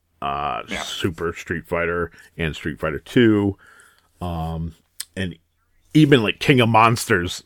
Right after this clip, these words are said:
Speaker 1: you know, I would play over this, you know what I mean?
Speaker 2: Yeah, exactly. Yeah, yeah, yeah, no, I understand what you're saying. I'm curious, I'm, I'm curious if your experiences and time spent in the game would have been different, uh,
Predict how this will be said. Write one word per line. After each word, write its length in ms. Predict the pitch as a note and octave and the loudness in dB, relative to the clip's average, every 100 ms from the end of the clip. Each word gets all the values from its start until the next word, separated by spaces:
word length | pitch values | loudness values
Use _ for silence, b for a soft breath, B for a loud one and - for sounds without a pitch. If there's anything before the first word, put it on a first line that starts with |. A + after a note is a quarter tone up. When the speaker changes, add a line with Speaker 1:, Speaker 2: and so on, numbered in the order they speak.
| _ | _
Speaker 1:
you 140 | C3 | 6
know, 120 | A#2 | 6
I 120 | G2+ G2 | 6 4
would 200 | G2 - | 0 4
play 280 | C3 G2+ A2 | 4 4 4
over 400 | B2 A2+ G2+ G2+ - | 4 2 0 -4 -6
this, 420 | G2 G#2 D#2+ - | -2 -2 -2 0
you 100 | A2+ | 2
know 80 | G#2+ | 4
what 100 | G#2+ | 4
I 40 | |
mean? 320 | G#2+ G#2+ G#2+ C#3+ | 2 0 -2 -2
Speaker 2:
Yeah, 120 | C3+ | 0
exactly. 460 | B2 B2 A2 F#2+ F2 b b b b | 2 2 0 -4 -12 b b b b
Yeah, 360 | A#3+ F#3 D3+ - - _ | 2 4 4 -2 -18 _
yeah, 520 | D#3+ D#3+ D3+ C3 - - _ _ D#3 D3 | -4 2 4 2 0 -14 _ _ _ -20
yeah, 180 | D#3 D#3 | 0 2
no, 60 | E3 | 4
I 20 | |
understand 220 | C4+ F4+ | 2 0
what 40 | A#3+ | 0
you're 60 | |
saying. 380 | - D3+ A#2 A#2 | 2 4 4 2
I'm 140 | A2+ A#2+ | -4 -6
curious, 600 | - B3 F#4+ F#4 - - | -6 -2 2 2 2 -4
I'm, 120 | D4+ | -6
I'm 140 | D4 | -6
curious 340 | - A3+ C#4+ - | -8 -8 -8 -6
if 40 | |
your 80 | F3+ | -8
experiences 520 | - - D#3+ D3+ C#3+ | -8 -6 -6 -6 -8
and 80 | B2 | -8
time 200 | - C#3+ | -6 -4
spent 140 | D#3 | -4
in 40 | C3 | -4
the 40 | |
game 220 | A#2 B2 | -2 0
would 100 | A2+ | 0
have 60 | B2 | -2
been 120 | A2 | -2
different, 400 | G2+ A#2 A#2 G2+ | -4 -4 -6 -8
uh, 360 | A#2+ G#2+ A2 | -8 -8 -8